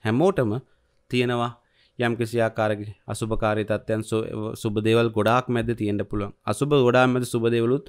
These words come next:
තියෙන්න පුළුවන්. ඉතින් මේක මේ පොදු ලග්න පලාපල යන්නේ දැන් අපි කටක ලග්න හිමියෝ කියලා ගත්තොත් මේ පොදුවේ කටක ලග්න හිමි හැමෝටම කියන පලාපල. ඒකට මේ තුල හැබැයි මේ සියලු දෙනාටම මේ දේවල් තුල මේ කියන කාරණා හරි යනවා.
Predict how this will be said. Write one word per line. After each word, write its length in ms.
තියෙන්න 200
පුළුවන්. 240
ඉතින් 140
මේක 160
මේ 160
පොදු 380
ලග්න 360
පලාපල 360
යන්නේ 200
දැන් 140
අපි 160
කටක 280
ලග්න 240
හිමියෝ 280
කියලා 160
ගත්තොත් 400
මේ 100
පොදුවේ 400
කටක 260
ලග්න 200
හිමි 140
හැමෝටම 540
කියන 260
පලාපල. 380
ඒකට 220
මේ 220
තුල 220
හැබැයි 340
මේ 100
සියලු 340
දෙනාටම 560
මේ 200
දේවල් 300
තුල 200
මේ 160
කියන 280
කාරණා 360
හරි 240
යනවා. 320